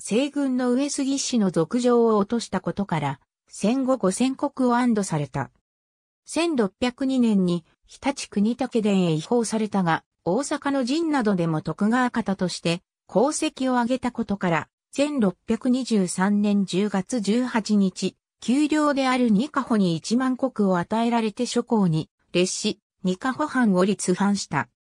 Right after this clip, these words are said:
陣屋は、かつての山根藩ではなく、塩越城に置いた。なお、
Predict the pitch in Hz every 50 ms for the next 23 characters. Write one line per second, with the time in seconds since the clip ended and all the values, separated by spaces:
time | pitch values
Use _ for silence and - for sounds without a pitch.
0 | _ _ _ - 202 214 254 277 277 262 247 233 226 226 233 - _ _ _ _
1 | - 285 311 - - - 285 254 208 180 170 165 165 170 196 254 294 302 294 -
2 | 285 277 254 202 185 165 165 165 175 180 - - 156 - _ _ _ _ _ -
3 | - - 208 262 302 294 - 285 277 - 285 262 262 247 214 196 175 165 151 151
4 | 156 143 - - 147 139 - - _ _ _ _ _ _ _ _ - 214 220 208
5 | 165 147 -